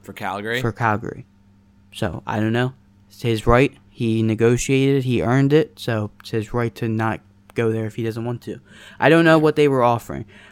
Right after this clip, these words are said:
Speaker 2: I heard that they were in heavy on him, and I don't know what that means. I don't know if that means it was better. It sounds, from everything I heard, it was better than what we got, I guess. But he
Speaker 1: Why
Speaker 2: didn't
Speaker 1: would
Speaker 2: wanna go.
Speaker 1: Calgary even want him, though?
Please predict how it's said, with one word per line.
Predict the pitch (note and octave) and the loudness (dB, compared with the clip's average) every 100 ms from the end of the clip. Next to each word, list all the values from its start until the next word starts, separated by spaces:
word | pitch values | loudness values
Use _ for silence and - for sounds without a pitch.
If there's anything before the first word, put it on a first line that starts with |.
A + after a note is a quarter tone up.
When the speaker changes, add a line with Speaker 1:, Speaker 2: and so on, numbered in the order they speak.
| - | -4
Speaker 2:
I | A2+ | 0
heard | C3 | 0
that | B2 A#2 | 0 -2
they | B2 | -2
were | A#2 - | 0 0
in | A#2+ C3 | 2 0
heavy | B2 C#3 B2+ A#2 G#2+ | 0 0 2 2 0
on | G#2+ G2+ | 0 -2
him, | A2+ - _ _ _ - | -4 -8 _ _ _ -6
and | G2+ | -2
I | |
don't | G#2+ A2 | 0 0
know | A2 | 0
what | A2 | -2
that | A2 G#2 | -2 -2
means. | B2 C3 C#3 C3+ - _ - | 0 0 0 -4 -14 _ -10
I | A2 | -6
don't | G#2+ | -4
know | G#2+ | -6
if | |
that | - G#2+ | -6 -6
means | G#2 G#2 | -6 -6
it | G#2+ | -6
was | G2+ | -6
better. | - B2 C#3+ D3+ _ _ _ - | 0 2 2 0 _ _ _ -8
It | G2+ | -4
sounds, | - D3+ D#3+ D3 A#2 - | 2 4 4 2 -4 -6
from | C#3 C3 | -2 2
everything | D3 D3 C#3+ | 2 0 0
I | C3 B2+ | 0 -2
heard, | B2+ C3+ C#3 D3+ | 0 0 0 -2
it | B2 | -4
was | A2+ G#2+ | -4 0
better | B2+ C3+ C3 C3 C3 _ _ _ _ _ _ | 2 4 4 2 -2 _ _ _ _ _ _
than | A#2 A#2 A2+ A2+ A2 - _ _ _ _ _ D3 - _ _ _ _ | -2 0 0 0 -2 -6 _ _ _ _ _ -16 -16 _ _ _ _
what | C3 A2+ A2+ A2+ G#2+ G#2+ - | -4 0 2 4 2 -2 -4
we | A#2 A2 | -6 -6
got, | - G#2+ A2+ C3 - | -2 2 2 2 -2
I | A#2+ | -2
guess. | A2+ B2 C#3+ - - _ | 0 0 0 -6 -14 _
But | - A#2+ | -4 0
he | B2+ | 2
Speaker 1:
Why | |
Speaker 2:
didn't | B2 | 2
Speaker 1:
would | A#2 | 0
Speaker 2:
wanna | A2+ | 0
go. | B2 A#2+ | -2 -4
Speaker 1:
Calgary | B2+ - G2+ | -6 -14 -16
even | F#2+ F2 D#2 | -16 -18 -20
want | F2 G2 | -20 -20
him, | F#2+ D2+ | -20 -20
though? | D2 D2+ | -20 -20